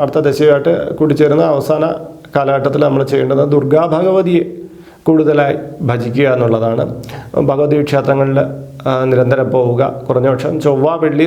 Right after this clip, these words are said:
ദിവസങ്ങളിലെങ്കിലും അവിടെ ദർശനം ചെയ്യുക. ചന്ദ്രനെ നമസ്കരിക്കുക, തിങ്കളാഴ്ച ദിവസം പോയി നിർമാല്യം തൊഴുത് തീർത്ഥം, ആ, സേവിക്കുന്നത് വളരെ ഉത്തമമാണ്. വെളുത്ത വസ്ത്രം ധരിക്കുക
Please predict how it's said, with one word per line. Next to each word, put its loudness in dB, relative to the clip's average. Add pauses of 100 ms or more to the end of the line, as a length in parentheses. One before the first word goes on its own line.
ദിവസങ്ങളിലെങ്കിലും 0
അവിടെ 0 (200)
ദർശനം 0
ചെയ്യുക. 2 (360)
ചന്ദ്രനെ 2 (100)
നമസ്കരിക്കുക, 0 (180)
തിങ്കളാഴ്ച 2 (100)
ദിവസം 0 (280)
പോയി 2 (180)
നിർമാല്യം 0
തൊഴുത് 0 (640)
തീർത്ഥം, 2 (420)
ആ, 2 (100)
സേവിക്കുന്നത് 0
വളരെ -2
ഉത്തമമാണ്. -2 (500)
വെളുത്ത 0 (100)
വസ്ത്രം 0
ധരിക്കുക 2